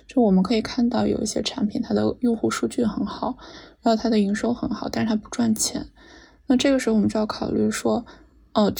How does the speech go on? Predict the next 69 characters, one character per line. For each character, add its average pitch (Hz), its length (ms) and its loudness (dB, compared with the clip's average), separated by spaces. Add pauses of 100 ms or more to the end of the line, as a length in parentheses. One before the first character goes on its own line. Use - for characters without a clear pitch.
(140)
它 - 200 0
的 247 140 2
这 226 140 0
个 208 40 2
盈 208 160 4
利 240 120 2
模 190 180 0
式 - 180 -4
到 - 160 -2
底 - 120 -4
是 247 240 0
什 - 160 -8
么？ 262 200 -6
它 - 140 -4
这 247 160 2
盈 208 160 4
利 226 60 2
模 196 160 2
式 - 120 -4
到 208 140 -2
底 214 100 -2
合 - 160 -4
不 247 80 -6
合 - 260 -2
理？ - 260 -2 (340)
它 - 100 -4
在 269 160 2
长 196 240 -2
期、 190 220 -4
长 202 260 -2
远 254 160 2
来 - 100 -4 (100)
看 220 160 -2
到 247 120 2
底 226 120 0
能 202 160 0
不 214 60 2
能 233 220 2
赚 - 280 0
钱？ - 240 -8
到 226 120 -2
底 220 100 4
能 196 200 2
不 233 60 0
能 208 200 2
比 - 360 -4
别 - 260 0
的， 226 260 2 (540)
嗯， 202 480 2 (400)
别 196 200 4
的 226 400 0
这 214 140 -2
种 - 400 -4
细 - 180 -2
分 233 160 0
赛 214 200 0
道 208 240 -2
或 220 160 -4
者 220 120 -4
比 - 140 -4
别 - 180 -2
的 220 120 0
公 233 200 0
司 247 360 0
要 220 120 2
能 190 160 2
更 254 200 2
赚 - 260 -2
钱？ - 220 -8